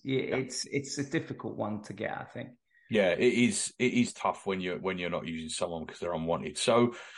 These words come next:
Speaker 2: the ticketing fiasco, Pass. So, the club went to an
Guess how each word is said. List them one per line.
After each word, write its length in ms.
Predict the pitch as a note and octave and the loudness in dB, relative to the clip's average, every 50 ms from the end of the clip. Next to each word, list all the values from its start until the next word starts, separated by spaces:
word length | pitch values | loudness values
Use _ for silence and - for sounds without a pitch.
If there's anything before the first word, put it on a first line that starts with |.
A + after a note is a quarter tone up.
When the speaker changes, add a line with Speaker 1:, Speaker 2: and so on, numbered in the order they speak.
| - - - - - _ _ _ _ _ _ _ - | -18 -18 -18 -20 -20 _ _ _ _ _ _ _ -2
Speaker 2:
the 80 | B2+ | 0
ticketing 420 | B2 - G3+ G3 F#3+ - - A#2 A#2+ | 4 8 8 8 8 6 4 4 4
fiasco, 640 | - - A#2 G#2+ G2+ G2 - - - F#2+ F#2 E2 - - - - | 4 4 4 6 6 4 2 0 2 2 2 2 0 -8 -10 -2
Pass. 440 | - G#2+ A#2 B2 - - - - - - | 0 0 2 2 2 -2 -2 -2 -4 -6
So, 800 | - - - A#2+ A#2+ A#2 A#2+ A#2 A2+ A#2 A2+ A#2 A#2 A2+ A2+ - - _ _ _ _ _ _ _ _ _ _ _ _ _ _ _ _ - | -2 4 6 8 8 8 8 8 6 6 6 6 4 4 2 -2 -8 _ _ _ _ _ _ _ _ _ _ _ _ _ _ _ _ -14
the 160 | B2 A#2 B2 A#2+ | -6 -4 -4 -4
club 320 | - - E3 D3 F3 F3+ F3 G3 - - | 0 4 6 6 6 6 4 0 -6 2
went 380 | A2 C3 C3 B2+ G#2 - _ - - - C3 | 6 8 8 8 6 0 _ -4 -4 2 4
to 460 | B2 A#2 A2+ A2+ A2 A2 G#2 - - - - | 4 4 4 2 0 -2 -4 -6 -6 -2 0
an 400 | G#2 G#2 G2 G2 G2+ G2+ G2 | 2 2 2 2 0 0 -2